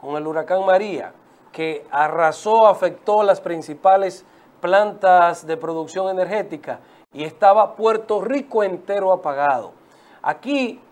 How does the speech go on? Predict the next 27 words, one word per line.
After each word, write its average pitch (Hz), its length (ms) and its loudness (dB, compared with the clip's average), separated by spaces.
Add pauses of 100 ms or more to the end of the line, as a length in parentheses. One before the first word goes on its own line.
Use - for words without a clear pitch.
(240)
todas 262 540 8
las 233 160 -8
plantas 180 320 0
están 165 200 -4
en 202 100 -2
el 202 140 -2
sur. 220 200 -4
Imagínense 208 560 -4
usted, 202 380 -4 (200)
Dios 202 520 2
nos 196 400 -4
libre, 143 580 -10
Dios 185 300 -6
nos 190 260 -8
libre. 127 360 -16 (840)
Un 240 200 -2
huracán 220 520 4
que 175 80 -6
se 170 160 -8
mete 185 260 -4
por 190 240 0
Higüey 165 480 -2
y 156 80 -14
termina 175 520 -2
ya 175 160 2
en 170 120 -6
Pedernales 147 920 -6